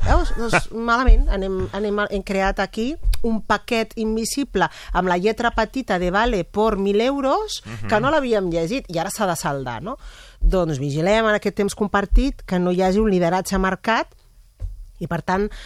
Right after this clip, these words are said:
Speaker 1: eh, que es vegi, eh, que, que se senti, que es vegi, que se senti entre els dos,
Speaker 2: Mhm.
Speaker 1: doncs, una corresponsabilitat i una capacitat de fer que l'altre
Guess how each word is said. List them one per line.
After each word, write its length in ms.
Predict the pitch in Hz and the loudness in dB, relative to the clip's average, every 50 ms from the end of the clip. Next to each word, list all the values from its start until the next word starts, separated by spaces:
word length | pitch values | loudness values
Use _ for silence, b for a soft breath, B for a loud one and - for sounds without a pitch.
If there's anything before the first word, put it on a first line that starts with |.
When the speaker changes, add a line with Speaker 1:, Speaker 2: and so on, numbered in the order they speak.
| B B B | B B B
Speaker 1:
eh, 300 | 175 165 156 147 147 139 - | 0 0 0 0 -2 -4 -6
que 80 | - 156 | -6 -6
es 80 | 131 131 | -4 -2
vegi, 360 | 160 160 165 139 151 214 240 330 | 0 0 0 0 0 -2 -4 -4
eh, 160 | - 147 151 - | -4 -4 -4 -4
que, 160 | 156 139 131 | -4 -6 -8
que 140 | - - 185 | -8 -8 -8
se 120 | - 185 | -6 -4
senti, 400 | 160 - - 202 202 202 - 214 | -2 0 2 2 0 0 -2 -4
que 100 | - - | -4 -4
es 60 | 143 - | -2 -2
vegi, 320 | 160 165 160 165 190 180 | 0 0 0 0 -2 -4
que 160 | - - - 110 | -6 -10 -14 -14
se 120 | 123 - 139 | -12 -8 -4
senti 260 | - 226 233 220 - | -2 0 0 0 -2
entre 220 | 185 170 - 165 | -4 -2 -2 -2
els 220 | 160 160 147 151 156 | -2 0 -2 -2 0
dos, 340 | 185 202 190 208 302 349 - | 0 0 0 0 -2 -4 -6
Speaker 2:
Mhm. 380 | - 190 87 - 95 87 104 - - | -8 -10 -10 -10 -10 -10 -10 -12 -8
Speaker 1:
doncs, 320 | - 147 180 175 165 165 156 | -2 0 0 2 2 0 0
una 200 | 175 180 214 214 - | 2 2 0 0 0
corresponsabilitat 1500 | - 196 180 180 165 160 151 - - - 151 147 - 180 165 151 156 160 151 165 175 160 - 214 214 233 311 320 - - | 0 0 2 2 2 0 -2 -4 -8 -10 -8 -6 -2 -2 -2 0 0 0 0 0 -2 0 0 2 2 2 0 -2 -4 -8
i 140 | 165 160 156 | -8 -6 -4
una 560 | 156 156 156 156 160 165 156 156 156 156 151 - | -4 -4 -2 -2 -2 0 0 0 0 0 -2 -4
capacitat 640 | - - - 165 - - 180 160 - 202 202 220 | -4 -4 -4 -4 -4 -4 -6 -4 -2 -2 -2 -2
de 240 | 208 180 160 156 170 | -2 -4 -4 -4 -4
fer 240 | 147 - - 220 220 | -4 -2 -2 -2 -2
que 120 | 220 - 175 | 0 0 0
l'altre 440 | 180 202 220 214 - 247 262 277 | 0 0 0 -2 -2 -2 -2 -2